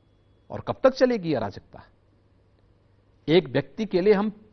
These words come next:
पच्चीस करोड़ आबादी के जीवन को दांव में लगा दें, ये नहीं हो सकता। हमारे लिए उत्तर प्रदेश की जनता महत्वपूर्ण थी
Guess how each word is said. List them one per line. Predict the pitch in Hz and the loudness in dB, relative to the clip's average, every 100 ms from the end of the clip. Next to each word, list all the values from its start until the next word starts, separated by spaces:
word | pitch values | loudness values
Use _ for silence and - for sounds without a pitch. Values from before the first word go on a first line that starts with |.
| _ _ _ - | _ _ _ -8
पच्चीस | - 226 254 - | -4 -2 -2 -2
करोड़ | 120 123 233 | 0 4 4
आबादी | 156 107 107 139 214 | 4 -2 -2 -2 -2
के | 214 233 | 0 -2
जीवन | - 120 123 202 | -2 -4 -2 0
को | 220 | 0
दांव | 131 147 | 0 0
में | 208 | 0
लगा | 262 311 | 0 -2
दें, | 359 262 - _ _ _ _ _ 98 | -4 -8 -16 _ _ _ _ _ -12
ये | |
नहीं | 98 196 | -6 -6
हो | 262 | -6
सकता। | 185 - - - _ _ _ _ _ _ _ _ _ - | -10 -14 -20 -20 _ _ _ _ _ _ _ _ _ -10
हमारे | 101 123 160 | 0 4 6
लिए | 196 | 8
उत्तर | 220 - - 139 | 6 4 -2 -2
प्रदेश | 123 139 147 | -2 -2 -2
की | 165 | -6
जनता | 147 101 104 156 | -6 -6 -4 -4
महत्वपूर्ण | 139 - - 120 127 | -4 -8 -12 -10 -10
थी | - 208 | -12 -16